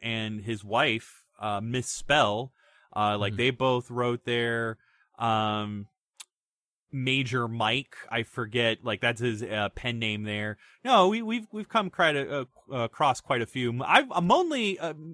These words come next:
Speaker 1: mainly myself, I've, I've just come across, uh, E G M aficionado, like Greg Seward and C J and,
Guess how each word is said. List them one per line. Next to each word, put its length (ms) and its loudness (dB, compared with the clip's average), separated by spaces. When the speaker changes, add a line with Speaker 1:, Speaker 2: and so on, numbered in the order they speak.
Speaker 1:
mainly 320 -2
myself, 540 0
I've, 280 0
I've 200 0
just 180 -6
come 140 -4
across, 500 0
uh, 180 -2
E 140 -6
G 180 -2
M 280 -2
aficionado, 680 -6
like 260 -8
Greg 300 2
Seward 840 0
and 460 -6
C 280 -6
J 640 -2
and, 580 -6